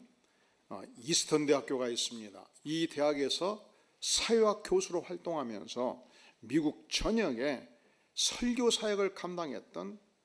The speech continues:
토니 캠펄러라는 인물이 있습니다. 이분이 하와이를 여행 갔을 때 일입니다. 밤늦게 도착했습니다.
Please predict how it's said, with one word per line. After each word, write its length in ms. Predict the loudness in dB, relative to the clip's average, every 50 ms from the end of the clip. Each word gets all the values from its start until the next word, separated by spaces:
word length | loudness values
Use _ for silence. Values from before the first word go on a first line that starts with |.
| _ _
토니 520 | -8 -4 -2 -2 -2 -2 -4 -4 -6 -10 -18 _ _ _ _ _ _ _ _ _ _ _ _ _ _ _
캠펄러라는 880 | -6 -6 -4 -6 -6 -2 0 2 2 2 2 0 0 0 -2 -4 -8 -10 -18 _ _ _ _ _ _ _ _ _ _ _ _ _ _ _ _
인물이 360 | -8 -4 -2 -2 -2 -2 -4 -2
있습니다. 580 | 0 0 0 -2 -4 -10 -14 -16 -20 -20 -20 _ _ _ _ _ _ _ _ _ -20 -20 -10 _
이분이 680 | -2 0 2 4 4 4 2 2 0 -2 -4 -6 -12 -18 -20 -20 -20 -20 _
하와이를 920 | -6 -4 -4 -4 0 0 0 2 2 0 0 -2 -4 -4 -6 -6 -8 -10 -16 -20 _ _ _ _ _ _ _ _ _ -6
여행 300 | -2 2 2 4 4 4
갔을 380 | 4 2 2 0 -2 -4 0
때 120 | 0 2 2
일입니다. 500 | 2 0 0 0 0 -2 -2 -4 -8 -12 -18 _ _ _ _ _ _ _ _ _ _
밤늦게 460 | -4 -2 0 4 4 4 8 8 10 10
도착했습니다. 1080 | 10 8 8 4 4 4 4 4 4 2 2 -2 -4 -6 -6 -6 -6 -6 -6 -8 -14